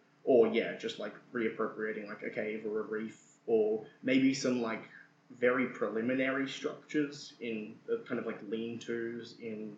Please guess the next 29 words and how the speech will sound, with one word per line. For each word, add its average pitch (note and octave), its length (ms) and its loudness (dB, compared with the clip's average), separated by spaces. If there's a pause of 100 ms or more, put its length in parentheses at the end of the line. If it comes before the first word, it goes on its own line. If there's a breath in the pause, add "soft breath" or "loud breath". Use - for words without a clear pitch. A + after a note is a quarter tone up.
the, G#2+ 280 -2
like, G#2+ 200 -8 (540)
wake A2 360 -4
of, G#2 200 -4 (1200)
I G#2 60 -2
don't G2 120 -6
know, G2+ 160 -10 (420)
whatever A2 300 2
it G#2+ 60 -2
is G#2+ 220 -2 (720)
that A#2 60 6
would A2 140 2
be A2+ 100 0
the A2 100 -2
equivalent A2 500 0
of, A2 200 -4
like, A2 200 0 (120)
a A#2 80 0
wall G#2+ 760 4
that - 180 -4
stops - 400 -4
wind A#2+ 380 -2 (120)
in A#2+ 100 -2
the A2+ 120 -2
ocean, C#3 460 0 (180)
rocks. - 580 -6 (680)
I F3 120 2
don't A2+ 120 0
know, A2+ 220 -4